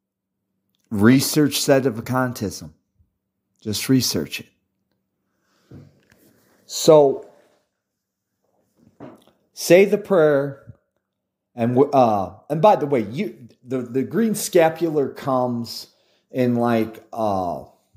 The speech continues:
for lack of a better term, a necklace. If that kind of thing bugs you, you could get just the green scapular and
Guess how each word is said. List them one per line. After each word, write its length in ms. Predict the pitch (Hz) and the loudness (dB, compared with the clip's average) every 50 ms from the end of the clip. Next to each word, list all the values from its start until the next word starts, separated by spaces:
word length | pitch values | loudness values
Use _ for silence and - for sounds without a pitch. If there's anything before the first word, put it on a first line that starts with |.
| - _ _ _ _ _ _ _ | -20 _ _ _ _ _ _ _
for 160 | - - 120 117 | -4 0 0 0
lack 340 | 101 120 127 131 139 - | 4 4 4 4 2 0
of 120 | 131 110 110 | -6 -6 -6
a 60 | 113 | -4
better 320 | 95 113 113 107 110 107 | -2 -2 -2 -2 -4 -8
term, 340 | 107 - - 117 110 104 95 | -10 -10 -8 -8 -8 -8 -8
a 120 | 80 98 95 | -10 -10 -8
necklace. 760 | 92 92 98 110 113 117 - 131 135 139 139 - - - - - _ _ _ _ _ _ _ _ _ _ _ _ _ _ _ _ _ _ _ _ _ _ _ _ _ _ _ _ _ _ | -6 -2 0 0 0 0 0 0 0 0 0 -6 -10 -12 -14 -18 _ _ _ _ _ _ _ _ _ _ _ _ _ _ _ _ _ _ _ _ _ _ _ _ _ _ _ _ _ _
If 440 | - 127 131 131 123 - - - - | -2 2 2 2 2 0 -6 -10 0
that 220 | 123 147 165 165 | 2 2 2 2
kind 200 | - 185 180 160 | 0 -2 -2 -2
of 80 | 139 135 | -4 -8
thing 240 | - 160 143 120 101 | -8 -8 -6 -6 -6
bugs 420 | 90 120 120 123 123 120 - - | -2 0 0 0 0 -2 -8 -8
you, 80 | 120 107 | -8 -8
you 260 | 98 98 113 147 156 | -6 -6 -6 -6 -6
could 220 | 156 139 107 95 | -8 -12 -14 -4
get 320 | - 135 143 135 - - - | 4 4 4 4 4 -2 -6
just 300 | - 135 127 127 - - | -4 -4 -4 -4 -8 -12
the 60 | 117 | -14
green 340 | - 110 117 120 120 120 110 | -10 -8 -6 -4 -4 -6 -8
scapular 920 | - - - 113 107 107 104 107 - 107 104 104 104 101 95 95 95 - _ _ _ _ _ _ _ | -10 -12 -6 -4 -2 -2 -2 -2 -4 -6 -6 -4 -4 -6 -6 -8 -10 -16 _ _ _ _ _ _ _
and 720 | 101 107 107 107 104 101 98 95 92 95 95 95 92 - | -2 0 2 2 2 0 0 -2 -4 -6 -8 -10 -12 -14